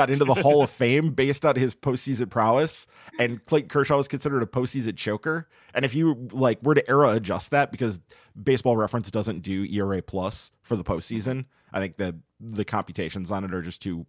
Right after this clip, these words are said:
Speaker 1: weird to try to figure that out. But that has to be about even, right? If it's, I think it was about four twenty to about three eighty. That has to be
Speaker 2: Yeah.
Speaker 1: about even considering the eras, right? It was, it was good to see Kershaw get his. It, it was good to see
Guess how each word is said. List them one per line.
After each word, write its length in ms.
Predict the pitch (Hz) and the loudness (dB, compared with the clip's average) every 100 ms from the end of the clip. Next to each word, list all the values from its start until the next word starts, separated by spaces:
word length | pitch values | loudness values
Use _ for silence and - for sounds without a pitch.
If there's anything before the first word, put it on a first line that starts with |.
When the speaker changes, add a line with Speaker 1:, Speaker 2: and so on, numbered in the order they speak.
| - | -14
Speaker 1:
weird 420 | 101 90 92 98 - _ | -8 -6 -6 -8 -16 _
to 100 | 110 | -10
try 160 | 95 90 | -6 -6
to 80 | 90 | -6
figure 220 | 92 87 | -8 -6
that 180 | 87 82 | -6 -4
out. 300 | 101 113 _ _ _ _ _ _ - | -2 -4 _ _ _ _ _ _ -10
But 220 | 117 - | -2 2
that 140 | 160 196 | 2 0
has 260 | 220 233 | 0 -2
to 80 | - | 0
be 100 | 110 | 2
about 300 | 98 104 95 | 2 2 0
even, 300 | 147 107 76 | -2 -2 -2
right? 220 | 101 139 - | 2 2 0
If 100 | 117 | -2
it's, 320 | 120 - - _ - | -2 -4 -12 _ -4
I 60 | 123 | 0
think 140 | 131 | 2
it 20 | |
was 140 | 127 123 | 2 2
about 300 | 117 104 _ - | 2 2 _ -20
four 380 | - 151 143 143 | -8 0 2 2
twenty 640 | - 131 127 127 131 127 | -6 -6 -2 -2 -2 -4
to 260 | - 123 107 | -4 -2 0
about 380 | 95 107 - _ _ _ | 0 0 -2 _ _ _
three 260 | 113 113 110 | -10 -8 -8
eighty. 440 | 92 98 120 151 _ _ _ _ _ _ - | -8 -6 -6 -10 _ _ _ _ _ _ 0
That 140 | 151 | 2
has 240 | 165 190 - | 2 0 -2
to 80 | |
be 80 | 107 | -2
Speaker 2:
Yeah. 80 | 104 | -2
Speaker 1:
about 200 | 101 98 | 0 -2
even 320 | 120 123 98 | -2 -2 -2
considering 440 | 90 110 120 117 98 | -4 -6 -4 -2 -4
the 100 | - | -2
eras, 460 | 120 95 67 - | -2 -2 -6 -8
right? 300 | 92 104 131 - - _ _ _ _ | -4 -2 -4 -6 -20 _ _ _ _
It 100 | 160 | -2
was, 300 | 156 156 123 - | 0 0 -2 -2
it 60 | |
was 100 | 151 | -2
good 160 | 131 170 | 2 2
to 60 | 160 | 0
see 160 | 160 | -4
Kershaw 420 | 147 151 139 139 123 | -2 -2 2 2 2
get 220 | 123 120 | 0 0
his. 640 | 117 110 107 104 - - - | 0 2 0 -4 -10 -14 -6
It, 480 | 92 117 107 101 - | 0 2 0 -2 -4
it 80 | 120 | -6
was 120 | 101 | -4
good 180 | 123 107 | -4 -4
to 60 | |
see 440 | - 117 110 104 | -4 -4 -4 -4